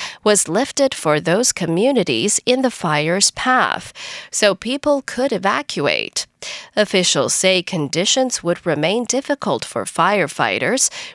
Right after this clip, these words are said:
with no rain forecast until Sunday. And Mexico is on the verge of approving the Russian covid nineteen vaccine Sputnik five,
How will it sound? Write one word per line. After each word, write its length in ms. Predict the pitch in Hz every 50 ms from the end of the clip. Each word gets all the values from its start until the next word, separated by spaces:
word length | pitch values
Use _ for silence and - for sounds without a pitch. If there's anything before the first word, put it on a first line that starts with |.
| _
with 200 | - 226 214 -
no 360 | 185 180 190 202 262 311 285
rain 260 | 220 190 175 170 180 170
forecast 800 | - - 131 127 113 151 - - - 185 214 247 262 - - -
until 460 | - 262 262 247 - - 151 104 -
Sunday. 720 | - - - - 190 220 254 247 196 165 127 80 69 64 - 50 - _ _ _ _ _ _ _ _ _ _ _ _ - - - - - - - - - - - - - _
And 240 | - 262 269 269 247
Mexico 640 | 233 240 247 - - 240 - 220 226 202 208 208 -
is 220 | - - 196 170 -
on 300 | - - 202 208 214 185
the 100 | 185 170
verge 420 | 151 170 160 156 170 220 254 -
of 140 | 302 294 -
approving 720 | 240 202 - - - 190 160 135 120 - 170 196 262 269
the 160 | 220 185 143
Russian 500 | 117 151 156 170 175 - - 156 117 101
covid 560 | - - - 185 202 233 226 - 185 156 -
nineteen 600 | 147 156 156 185 214 233 220 - - 180 180 160 165
vaccine 640 | 160 165 117 104 - - - - 208 208 226 233 214
Sputnik 640 | - - - - 220 247 269 - - 175 160 165 -
five, 680 | - - - 254 262 269 240 151 - - - - -